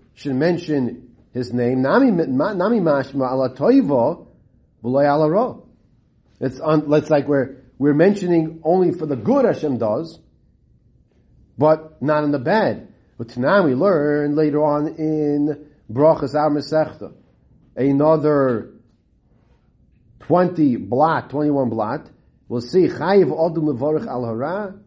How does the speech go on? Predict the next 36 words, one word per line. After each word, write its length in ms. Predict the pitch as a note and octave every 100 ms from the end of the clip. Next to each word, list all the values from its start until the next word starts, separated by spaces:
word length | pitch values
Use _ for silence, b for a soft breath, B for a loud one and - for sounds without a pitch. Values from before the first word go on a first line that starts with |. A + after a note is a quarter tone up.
| _
Kishem 320 | G#2+ - D3
Shevorich 400 | C#3 A#2+ B2 B2+
Al 180 | A2+ A2+
Toivo. 340 | - G2 F#2 E2
A 20 |
person 420 | - - - C#3+
is 140 | A2+ -
obligated 680 | C#3+ D3+ A#2+ A#2+ G#2 F#2 b b b _
to 140 | A2+ G2+ - -
thank 260 | D#3 F3+
Hashem, 500 | C#3+ A2+ - D#3 A2+
Mevorich 600 | - A#2 G#2+ D3+ F3+ B2+
Al 160 | A#2+ A#2+
Hara, 560 | A2 A2+ D3 C#3+ F#2+ -
for 80 | -
that 240 | A2+ D3 C3+
which 160 | B2+
appears 380 | A#2+ - D3 C#3+
to 100 | C#3
us 80 | C3
to 80 | -
be 120 | A2+
bad, 540 | G2 C#3+ A#2 A2+ A2+ b b b
the 80 | A2+
same 340 | - D#3+ D3
way 400 | D3 C3+ A#2+ A#2+ b b b b
we 100 | A#2
are 200 | B2+ B2
to 280 | B2 A#2 A2+
thank 300 | - C#3+ C#3+
Hashem 360 | B2 - C3
Al 220 | A#2 A#2+ A2
Toivo. 460 | C3+ B2 - - - _ _ _ _
So 100 | G#2+
that's 260 | C3+ D#3+
why 360 | C#3+ D#3 C#3 B2+